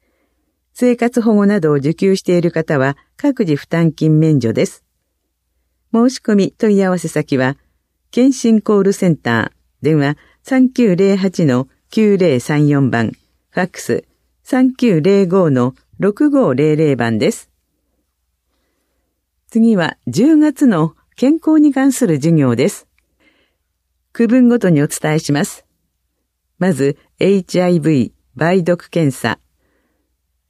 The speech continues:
即日検査。予約制。なお、梅毒検査は、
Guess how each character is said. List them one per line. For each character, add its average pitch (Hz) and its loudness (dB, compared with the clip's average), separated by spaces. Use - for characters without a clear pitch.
即 208 0
日 233 -2
検 170 -2
査。 110 -6
予 151 0
約 151 -2
制。 120 -2
な 196 -2
お、 156 -2
梅 220 0
毒 226 -2
検 208 -2
査 147 -2
は、 135 -2